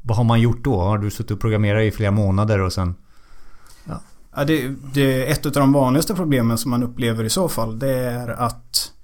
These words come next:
Speaker 2: man utvecklar flera, flera månader utifrån krav som man trodde var relevanta.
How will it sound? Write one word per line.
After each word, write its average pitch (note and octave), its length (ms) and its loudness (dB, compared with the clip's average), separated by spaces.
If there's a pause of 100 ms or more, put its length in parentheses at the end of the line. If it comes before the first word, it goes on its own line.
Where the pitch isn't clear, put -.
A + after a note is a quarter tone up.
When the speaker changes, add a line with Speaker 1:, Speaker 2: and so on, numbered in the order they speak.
(260)
Speaker 2:
man B2+ 380 2
utvecklar C#3 560 2
flera, D3+ 380 0 (120)
flera C#3 400 0
månader B2 400 2
utifrån B2 460 -6
krav C#3 460 -4
som C3+ 200 -6
man B2 100 -6
trodde A#2 260 -8
var A2 160 -6
relevanta. A2+ 680 -4